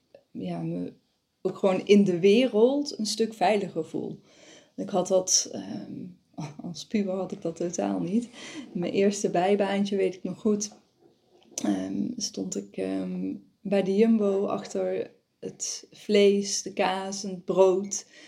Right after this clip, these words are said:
En dan moest ik mensen dus ook gewoon helpen. Maar ja, dan stond ik dat brood te snijden. Dat vond ik allemaal superleuk. Maar dan stonden daar dus echt gewoon superveel mensen te wachten.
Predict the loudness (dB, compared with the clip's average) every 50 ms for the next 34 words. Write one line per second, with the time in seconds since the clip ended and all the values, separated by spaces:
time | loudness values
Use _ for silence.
0 | -20 -20 -20 -20 -16 -16 -16 -16 -12 _ 0 4 6 6 6 4 2 2 4 6
1 | 6 6 6 4 0 0 0 2 0 -2 -4 -4 -4 -4 -4 -2 2 6 6 6
2 | 6 6 4 0 0 0 0 -4 -6 _ _ _ _ _ _ _ _ _ _ _
3 | _ _ _ _ _ _ 4 6 6 6 6 4 4 2 0 -4 -8 -8 -8 -8
4 | -6 -6 -6 -6 -6 -6 -6 -8 -8 -10 -6 -6 -6 -6 -6 -4 -4 -4 2 6
5 | 6 6 6 4 -2 -6 -2 2 4 4 4 4 2 -4 -6 -8 -4 -4 -2 0
6 | 0 -2 -2 -4 -6 -6 -6 -4 -4 -4 -2 0 0 0 2 0 -2 -4 -6 -8
7 | -8 -6 -6 -6 -6 -6 -8 -8 -10 -10 -6 -4 -4 -4 -4 -4 -4 -4 -4 -4
8 | -6 -6 -8 -10 -12 -10 _ -8 -8 -8 -8 -10 -12 -14 -12 -10 -6 -2 0 2
9 | 2 2 0 0 -6 -8 -4 -2 0 0 -2 -2 -4 0 2 2 2 2